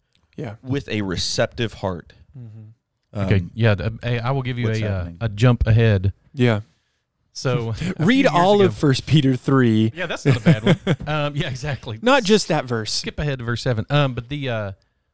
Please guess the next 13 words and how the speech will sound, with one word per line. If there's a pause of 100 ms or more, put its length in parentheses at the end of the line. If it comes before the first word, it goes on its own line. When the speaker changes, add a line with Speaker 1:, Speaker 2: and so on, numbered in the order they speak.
(140)
Speaker 3:
um,
these
are,
these
are
truly
beautiful
passages,
and
it
is
Speaker 1:
Mm-hmm.
Speaker 3:
sad